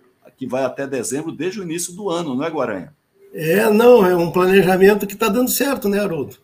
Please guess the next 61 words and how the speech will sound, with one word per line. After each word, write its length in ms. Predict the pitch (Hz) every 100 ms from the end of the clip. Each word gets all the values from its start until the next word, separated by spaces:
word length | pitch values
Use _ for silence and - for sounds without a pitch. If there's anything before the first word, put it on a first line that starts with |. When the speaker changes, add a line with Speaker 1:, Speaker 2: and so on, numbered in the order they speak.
| _ _ _ _ _ -
Speaker 1:
Opa! 320 | 131 185 180
Speaker 2:
Eu 40 |
sempre 320 | 170 262 262 226
digo, 340 | 269 240 208
eu 100 | 196
sempre 280 | 196 285 233
digo, 280 | 202 247 202
a 60 |
gente 300 | 180 220 233
pensa, 460 | 202 247 269 269 262
mas 240 | 254 220
a, 220 | 240 226
a 100 | 220
execução 580 | 214 190 240 - 247 247
toda 280 | 254 269 294
é 100 | 330
quem, 360 | 320 233 185 _ -
como 260 | 214 214
se 120 | 196
diz, 220 | 175 202 -
quem 260 | 202 180
põe 160 | 220 262
a 60 |
mão 180 | 233 226
na 120 | 220 202
massa 320 | 226 254 247
é 40 |
o 80 | 247
Haroldo, 380 | 262 240 202 180
né, 80 | 196
Haroldo? 300 | 185 180 175
Mais 220 | 226 208
uma 120 | 208
vez, 200 | 185 214
obrigado 560 | 233 202 214 190 214 -
por 180 | 196
isso. 300 | 180 - - _ _ _ _ _ _ _ -
Speaker 1:
Guaranha, 380 | 214 202 180 170
antes 180 | 196
da 100 | 185
gente 200 | 175 185
falar 300 | - 160 151
sobre 240 | 151 143 139
esse 140 | -
nosso 260 | 127 123 -
circuito, 500 | 131 - 151 180 120
né, 80 | 123
que 120 | 120
nós 180 | 113 104
vamos 220 | 113 101
iniciar 420 | 110 113 - 120
hoje, 300 | 104 139 104
vai 140 | 98 104
até 160 | -
o 80 | 104
dia 200 | 92 101
vinte 240 | 90 160
e 40 | -
cinco 360 | - 147 143
de 100 | 104
julho, 400 | 87 87 147 -